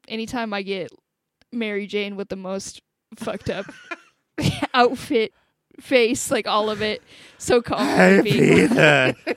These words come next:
Speaker 2: You hit the jackpot.
Speaker 1: Oh, God.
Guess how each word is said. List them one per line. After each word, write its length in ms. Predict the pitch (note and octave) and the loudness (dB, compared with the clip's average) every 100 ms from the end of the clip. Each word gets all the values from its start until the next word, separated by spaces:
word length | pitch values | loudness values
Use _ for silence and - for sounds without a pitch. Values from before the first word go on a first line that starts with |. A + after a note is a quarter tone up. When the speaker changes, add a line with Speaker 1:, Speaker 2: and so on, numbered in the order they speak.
| - B4 _ - _ _ - | -8 -12 _ -20 _ _ -2
Speaker 2:
You 220 | C4 G4 | 2 4
hit 360 | A#3+ - F#3+ - | 4 2 2 0
the 100 | C3 | -8
jackpot. 960 | - G#2+ - C#3 B2+ G2+ A2 G2+ F#2+ - - - - - _ | -6 -6 -4 -4 -6 -12 -8 -8 -10 -14 -20 -20 -20 -20 _
Speaker 1:
Oh, 240 | B3 A#3 G#3 - | -6 -6 -6 -10
God. 340 | A3 G#3 G#3+ | -10 -8 -8